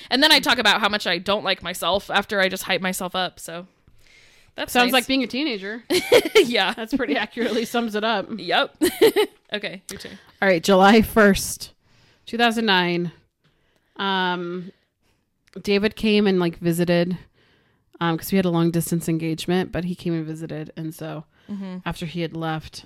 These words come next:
Speaker 2: um, I'm writing about all the things going wrong in my life right now. And one of 'em is my period is late and it's freaking me out.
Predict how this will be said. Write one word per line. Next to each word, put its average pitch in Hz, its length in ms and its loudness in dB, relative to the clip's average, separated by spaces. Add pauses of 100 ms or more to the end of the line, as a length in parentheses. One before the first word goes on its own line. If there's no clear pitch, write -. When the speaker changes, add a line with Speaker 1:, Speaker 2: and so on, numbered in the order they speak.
Speaker 2:
um, 147 500 -10 (400)
I'm 165 140 -6
writing 156 240 -2
about 143 160 -2
all 160 120 0
the 156 80 -8
things 160 300 -4
going 156 200 -2
wrong 156 200 -2
in 156 60 0
my 156 100 0
life 160 300 -2
right 170 100 -6
now. 175 260 -8
And 165 140 -10
one 170 140 -6
of 165 60 -8
'em 165 120 -10
is 160 280 -12 (520)
my 196 140 -2
period 226 400 2
is 165 160 -4
late 160 400 -8
and 170 100 -2
it's - 180 -4
freaking 214 420 4
me 185 160 6
out. 170 280 2